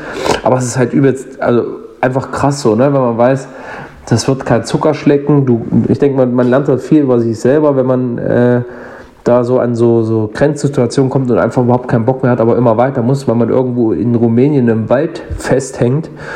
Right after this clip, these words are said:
Und ja, darauf hab ich halt Bock, ne? Und dann dachte ich mir, okay, dann wirst du da im Juli, drei Wochen vor der Hochzeit, <laughs> wirst du da mal, <laughs> wirst du mal fünf Tage da wie ein Bekloppter d-, durch Rumänien fahren.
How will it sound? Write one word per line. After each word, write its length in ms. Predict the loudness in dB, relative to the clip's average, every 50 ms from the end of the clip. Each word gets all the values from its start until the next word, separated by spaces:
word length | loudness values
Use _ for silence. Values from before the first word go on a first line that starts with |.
| -10 -8 -10 -10 -10 -14 -20 -18 -6 0
Und 320 | 2 2 2 2 0 0
ja, 220 | -2 0 0 -2 -2
darauf 380 | -2 -4 -4 0 0 0 2 0
hab 100 | -2 0
ich 80 | 2 0
halt 160 | 0 0 2
Bock, 220 | 0 0 0 0 0
ne? 80 | 0 2 2
Und 140 | 2 2 2 2
dann 100 | 4 2
dachte 180 | 2 0 -2 -2
ich 80 | 0
mir, 60 | 0
okay, 320 | 0 2 2 0 0 0 0 -4 -10 -18 -20 -20 -12 -4
dann 380 | -2 0 0 2 0 0 0 0
wirst 260 | 0 0 0 0 0
du 60 | 2
da 240 | 2 4 2 2 0
im 140 | 0 -2 0
Juli, 500 | 0 0 0 0 2 2 2 2 2 0 -6 -14 -20 -20 -20 -20 -20 -20 -20 -20 -20 -20 -6 -2
drei 240 | 0 2 2 2
Wochen 180 | 0 0 -2 -4
vor 140 | -2 0 0
der 100 | 2 2
Hochzeit, 580 | 2 0 -2 -4 -6 -4 -2 0 0 -2 -2 -4 -4 -4 -2 0 0 -2 -2 0 -2 -2
<laughs> 520 | -2 -2 -6 -12 -6 0 0 0 0 2 2
wirst 260 | 2 2 2 2 0
du 60 | 0
da 180 | 2 2 2 2
mal, 260 | 2 2 2 2 0 -2 -6 -10 -10 -4 0 0 0 0
<laughs> 440 | 0 -2 -2 0 0 0 0 0
wirst 220 | 0 0 0 0 0
du 40 | 0
mal 120 | 0 2
fünf 260 | 2 0 0 0 -2 0
Tage 280 | 2 2 2 0 0
da 200 | 0 0 0 0
wie 60 | 0
ein 100 | 0 0
Bekloppter 540 | 0 0 -2 0 0 0 0 0 0 0 0
d-, 480 | 0 0 -2 -4 -2 -2 -4 0 0 2
durch 240 | 2 2 2 2 0
Rumänien 360 | 0 2 0 0 0 -2 -2
fahren. 320 | 0 0 0 0 -2 -6